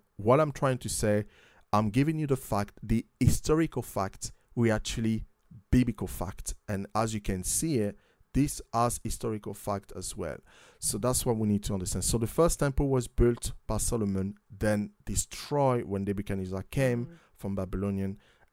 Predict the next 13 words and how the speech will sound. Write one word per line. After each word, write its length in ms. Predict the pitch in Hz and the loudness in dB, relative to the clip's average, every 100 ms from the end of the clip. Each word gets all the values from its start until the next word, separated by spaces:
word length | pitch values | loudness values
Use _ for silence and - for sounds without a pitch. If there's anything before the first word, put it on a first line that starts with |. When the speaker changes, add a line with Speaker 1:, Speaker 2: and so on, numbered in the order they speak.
| - | -2
Speaker 1:
And 320 | 196 196 95 - _ _ _ _ _ _ _ _ _ _ | 0 -2 -4 -12 _ _ _ _ _ _ _ _ _ _
basically, 580 | 98 101 85 - 95 - _ _ _ _ _ _ _ - | 0 0 0 -4 -6 -6 _ _ _ _ _ _ _ 2
we 220 | 101 107 | 4 6
know 160 | 101 | 4
as 220 | 92 90 - | 2 -2 0
well 300 | 95 92 90 - _ | 2 2 0 -6 _
next 460 | 98 92 90 - - | -4 -2 -2 -2 -4
stage 540 | - - 87 87 - - | -4 0 0 0 -4 -8
where 440 | 95 90 92 90 | -6 0 2 2
the 180 | 85 - | 0 -2
second 640 | - - 165 - - 104 | 0 0 0 0 -2 -2
temple 540 | - 85 78 - 76 82 - | -4 -8 -6 -6 -6 -12 -6
then 440 | 90 85 65 67 | -2 0 -2 -6